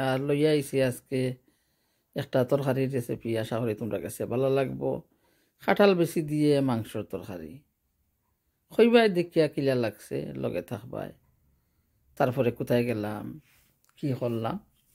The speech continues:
রান্নাটা শেষ করি, তারপরে বাহিরে চলে যাইমু। বিসমিল্লাহির রহমানির রহিম। একটা কড়াই বইছিলাম চুলার মাঝে, তারপরে দিছিলাম দুই থেকে তিন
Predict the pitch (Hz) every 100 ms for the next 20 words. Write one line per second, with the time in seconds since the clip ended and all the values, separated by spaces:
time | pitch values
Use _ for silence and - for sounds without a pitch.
0 | _ _ _ _ _ - 147 135 139 131
1 | 131 - 127 - 143 120 - 107 - -
2 | 98 107 110 120 127 120 127 123 160 233
3 | _ _ _ _ _ - - - - _
4 | _ _ - 190 - 233 240 240 220 233
5 | 233 233 202 226 233 240 - 151 165 165
6 | 156 143 151 135 151 143 143 139 143 143
7 | 160 - 127 147 131 127 - 131 123 123
8 | 131 123 120 120 -